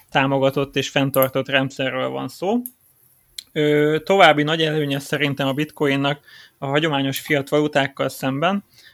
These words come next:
hogy, ö, maga a készlete véges. Ugye huszonegy millió bitcoin van rögzítve előre a bitcoin programkódjába Satoshi Nakamoto a feltaláló által, és, ö, ami fontos, hogy ez egy kicsit úgy viselkedik, mint az arany,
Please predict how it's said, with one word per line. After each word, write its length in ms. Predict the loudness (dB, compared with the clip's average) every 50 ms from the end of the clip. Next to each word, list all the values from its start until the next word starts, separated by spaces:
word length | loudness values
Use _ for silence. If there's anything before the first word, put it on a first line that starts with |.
| _ _
hogy, 360 | _ -4 -2 0 0 0 0
ö, 200 | 0 0 0 0
maga 220 | 0 2 2 2 2
a 60 | 2
készlete 540 | 0 -2 -2 -2 -2 -4 -8 -6 -2 -2 0
véges. 640 | 0 0 -2 0 2 2 2 2 0 -6 -14 -18 _ _ _ _ _
Ugye 380 | -8 -4 -2 0 0 0 0 -2
huszonegy 400 | -4 -6 -4 -2 -2 -2 0 0
millió 500 | 0 0 0 2 2 2 0 0 -2 -2
bitcoin 640 | -2 -4 -4 -6 _ -4 -2 -2 -2 -2 -6 -8 _ _ -20 -20 -20 -20 _ _
van 160 | -4 -2 -2
rögzítve 640 | 0 -2 -4 -4 -4 -4 -6 -6 -4 0 0 2 2
előre 640 | 2 0 0 -2 -2 -2 0 0 0 -2 -2 -6 _ _
a 240 | -6 -2 0 0 2
bitcoin 440 | 0 -2 -4 -4 -4 -2 -2 -2 -2
programkódjába 920 | -2 -4 -4 -2 -2 -2 -2 -4 -6 -4 -6 -4 -2 0 -2 0 -2 -4
Satoshi 460 | -4 -6 -6 -4 -4 -6 -6 -6 -6
Nakamoto 600 | -4 -4 -4 -4 -4 -4 -4 -4 -4 -4 -4 -4 -4
a 100 | -4 -4
feltaláló 720 | -2 0 2 2 2 2 0 0 0 0 0 0 -2 -2
által, 560 | -2 -2 -4 -2 0 2 2 2 2 0 -4 -10 _ _ -20 -20 -20 -20 -18 _
és, 360 | -4 -4 -2 -2 -4 -4 -2 0
ö, 160 | 2 2 4
ami 180 | 4 2 2
fontos, 520 | 0 -2 -2 -2 -2 -2 -2 -2 -4 -2 -2
hogy 80 | -4
ez 80 | -2 -2
egy 100 | -4 -6
kicsit 300 | -6 -6 -6 -6 -4 -4
úgy 160 | -2 -4 -2
viselkedik, 680 | -2 -2 -2 0 2 2 2 0 -2 -4 -4 -4 -6
mint 200 | -6 -8 -6 -6
az 120 | -6 -4 -2
arany, 440 | -2 0 0 0 0 0 -4 -6